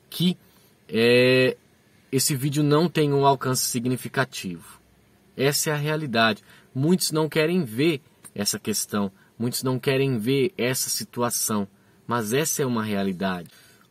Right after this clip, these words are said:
Ou seja, quando o conteúdo prega a verdade, principalmente relacionado à fé católica, quando o conteúdo prega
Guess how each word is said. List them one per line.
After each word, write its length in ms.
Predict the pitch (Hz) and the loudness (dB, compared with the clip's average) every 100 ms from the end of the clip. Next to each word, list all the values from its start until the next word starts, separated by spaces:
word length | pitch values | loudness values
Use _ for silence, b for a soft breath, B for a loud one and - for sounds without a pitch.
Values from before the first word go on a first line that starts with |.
| - | 0
Ou 200 | 180 196 | 8 8
seja, 680 | - - 135 110 87 92 85 _ _ _ _ _ | 8 0 2 0 -2 -12 -16 _ _ _ _ _
quando 680 | - 170 208 220 196 151 113 _ - | 0 4 6 6 4 2 -4 _ -6
o 100 | 123 | -6
conteúdo 1000 | - 135 135 127 120 107 107 98 107 - _ _ _ - | -2 -2 -2 0 0 2 0 2 0 0 _ _ _ -4
prega 440 | 135 165 175 135 | 2 4 4 2
a 40 | 117 | -2
verdade, 640 | 98 104 90 113 - - | -2 -4 0 2 2 -2
principalmente 800 | - 160 - 170 135 139 190 147 | -10 -8 -4 -2 0 0 -2 -2
relacionado 880 | 139 135 127 - 110 98 117 127 104 | -2 0 -2 -4 -2 2 4 4 2
à 60 | 104 | -2
fé 200 | - 101 | -4 -6
católica, 600 | 95 - 117 127 104 - b b b b - | -6 -4 0 0 0 -6 b b b b -4
quando 240 | 160 185 | 0 2
o 40 | |
conteúdo 400 | 185 160 139 123 | 0 -2 -2 -2
prega 500 | 110 135 147 139 120 | -2 2 2 2 -2